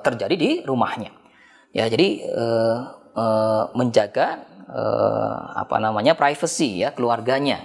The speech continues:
gitu, ya, <clears throat> dengan tidak menceritakan, ya, atau me-, eh,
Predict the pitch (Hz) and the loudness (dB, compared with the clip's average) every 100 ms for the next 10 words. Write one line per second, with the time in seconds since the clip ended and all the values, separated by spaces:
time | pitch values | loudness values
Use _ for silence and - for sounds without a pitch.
0 | 110 101 101 107 - 196 - - - - | -6 -2 2 2 2 -2 -4 -16 -4 0
1 | 107 104 117 139 110 120 127 - 113 - | 0 2 2 2 -4 -2 -2 0 -4 -4
2 | 107 123 120 95 135 113 113 107 - - | -2 -2 -2 2 4 4 2 0 -4 -20
3 | _ _ _ _ _ - 107 104 101 101 | _ _ _ _ _ -4 0 2 2 2